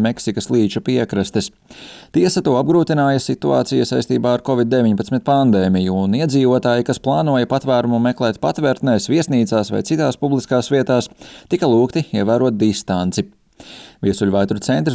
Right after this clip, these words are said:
brīdināja, ka Teksasas austrumos un Luiziānā viesuļvētra izraisīs dzīvībai bīstamus vētras uzplūdus, ekstrēmus vējus un pēkšņus plūdus. Bažas radīja arī tas, ka Meksikas līcī bija aktīva vēl viena viesuļvētra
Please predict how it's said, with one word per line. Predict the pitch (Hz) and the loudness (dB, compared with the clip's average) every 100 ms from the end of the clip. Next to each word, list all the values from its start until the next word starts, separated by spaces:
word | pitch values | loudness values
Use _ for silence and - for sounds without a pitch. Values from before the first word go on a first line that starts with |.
| 120 | 0
brīdināja, | 170 147 135 127 131 | 2 2 2 2 0
ka | 165 | -2
Teksasas | 147 151 - 156 147 117 | -4 -4 -6 -6 -4 -2
austrumos | 120 - 160 147 - | -2 -2 -2 0 0
un | 113 | 2
Luiziānā | 101 110 139 147 127 117 104 | 2 2 2 2 2 2 2
viesuļvētra | 113 110 123 107 110 - 113 | 2 0 0 0 0 0 0
izraisīs | 117 117 104 117 110 | 0 0 0 0 0
dzīvībai | 117 123 110 104 110 110 | 2 2 2 2 2 2
bīstamus | 143 113 - 98 95 101 | 2 2 0 -2 0 0
vētras | 101 110 107 - | 0 0 -2 -2
uzplūdus, | 147 - 143 127 127 - - - - | -4 -2 0 2 0 -4 -14 -20 -6
ekstrēmus | 156 - 185 175 151 113 | -6 -2 0 0 0 2
vējus | 110 139 156 - 117 | 2 4 2 2 0
un | |
pēkšņus | 101 123 120 - 107 - | 2 0 0 0 -4 -4
plūdus. | 143 151 113 98 92 - _ - - - | -2 2 4 2 0 -6 _ -20 -20 -12
Bažas | - 101 101 95 | -2 0 0 -2
radīja | 110 110 107 104 - | -2 2 2 2 0
arī | 110 107 | 0 2
tas, | 135 156 | 0 -2
ka | 147 | -2
Meksikas | 127 147 - 135 - | -2 -2 -4 -4 0
līcī | 165 156 143 135 | 0 2 0 0
bija | 151 135 | 0 0
aktīva | 147 - 156 151 | 0 0 0 0
vēl | 151 165 135 | 0 2 4
viena | 104 101 107 | 4 4 2
viesuļvētra | 147 - 120 113 117 120 | 0 0 0 2 2 0